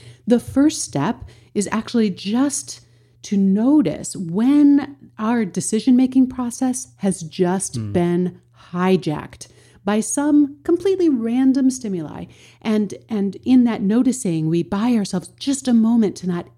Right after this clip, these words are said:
Speaker 1: instantly react without thinking.
Speaker 2: Or without asking yourself a question.
Speaker 1: Yeah.
Speaker 2: A lot of the time when we're talking about what Monica was just,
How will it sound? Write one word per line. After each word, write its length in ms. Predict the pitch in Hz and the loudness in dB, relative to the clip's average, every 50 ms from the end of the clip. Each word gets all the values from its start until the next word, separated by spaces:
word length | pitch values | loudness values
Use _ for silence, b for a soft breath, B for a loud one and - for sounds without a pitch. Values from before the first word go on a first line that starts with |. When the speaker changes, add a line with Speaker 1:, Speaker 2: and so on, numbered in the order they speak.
| _ _ - | _ _ 0
Speaker 1:
instantly 580 | - 269 262 254 254 - - 233 - 202 190 175 | 4 4 4 4 2 0 -4 -4 -2 -2 -2 -2
react 540 | 175 170 160 156 151 147 - - - - - _ - | -2 -2 -2 -2 -4 -6 -8 -12 -20 -20 -18 _ -6
without 300 | - 160 156 156 151 - | -4 -2 -2 -2 -2 -2
thinking. 480 | - - 156 156 - - - 170 - - _ _ _ _ _ _ | -2 0 0 0 0 -4 -8 -8 -10 -12 _ _ _ _ _ _
Speaker 2:
Or 180 | - 156 180 170 | 2 2 4 4
without 280 | 131 110 120 113 107 | 2 0 0 0 0
asking 340 | 107 107 120 - - - 123 113 | 0 0 -2 -2 -2 -2 0 0
yourself 300 | 107 101 - 110 104 - | 0 0 -2 -4 -4 -6
a 40 | |
question. 420 | - - - 139 127 - - 113 - _ _ b b b b b b b | -12 -8 -6 -6 -6 -6 -10 -14 -16 _ _ b b b b b b b
Speaker 1:
Yeah. 180 | b 262 226 - - - _ _ _ _ - | b 2 2 0 -4 -14 _ _ _ _ 0
Speaker 2:
A 60 | - | 2
lot 200 | 135 135 135 147 | 4 4 6 4
of 120 | 156 143 - | 4 2 0
the 80 | 151 | -2
time 260 | 120 - 127 117 113 113 | -2 0 0 0 2 0
when 120 | 110 107 | 0 0
we're 100 | 110 107 | 0 0
talking 300 | - 117 107 - - 110 | 0 -2 -2 -2 -2 -4
about 140 | 104 107 107 | -4 -4 -4
what 160 | 107 110 - | -6 -6 -4
Monica 360 | 107 107 104 101 - - 113 | -4 -4 -4 -4 -4 -6 -4
was 160 | 98 104 - | -4 -4 -6
just, 300 | - - 107 95 - - | -4 -6 -6 -6 -8 -14